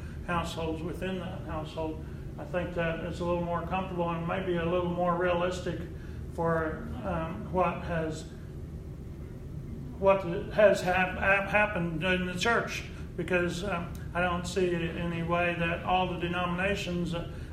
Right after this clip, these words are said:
could all come together as one institution again.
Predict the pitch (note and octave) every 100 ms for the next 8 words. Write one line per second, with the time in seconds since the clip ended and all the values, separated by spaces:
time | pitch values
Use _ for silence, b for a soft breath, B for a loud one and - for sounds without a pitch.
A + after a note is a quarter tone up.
0 | B - E3 - F#3 F3+ F#3 F#3 F#3 F#3+
1 | E3+ E3+ F#3+ F#3+ F3 D#3+ F3 F3+ F3+ F#3
2 | F3 - - - A3+ A3 F#3 E3 - D#3+
3 | D#3 E3